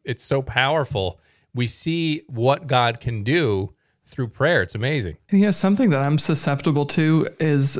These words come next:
Speaker 2: uh, allowing not knowing what to pray or not knowing how to pray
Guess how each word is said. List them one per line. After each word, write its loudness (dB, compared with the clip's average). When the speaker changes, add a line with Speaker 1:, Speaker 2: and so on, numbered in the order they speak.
Speaker 2:
uh, -4
allowing 2
not 2
knowing 2
what 0
to -2
pray 0
or 0
not 2
knowing 0
how 0
to -2
pray 0